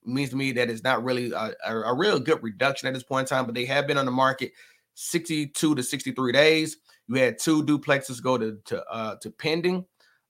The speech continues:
Um, one at the highest one is at two sixty-five, and the lowest is at two hundred thousand.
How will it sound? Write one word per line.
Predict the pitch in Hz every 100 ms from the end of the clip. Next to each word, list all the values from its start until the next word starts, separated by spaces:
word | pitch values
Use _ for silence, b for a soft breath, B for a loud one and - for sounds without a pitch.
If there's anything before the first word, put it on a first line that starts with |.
| -
Um, | 120 120 120 110 110
one | 135
at | 135 101
the |
highest | - 135 135 131
one | 131
is | 120
at | 113
two | - 143
sixty-five, | - 127 135 - 135 131
and | 123
the | 110
lowest | 117 127 123
is | 117
at | 107
two | - 131
hundred | 113 139 143 147 -
thousand. | 151 156 156 151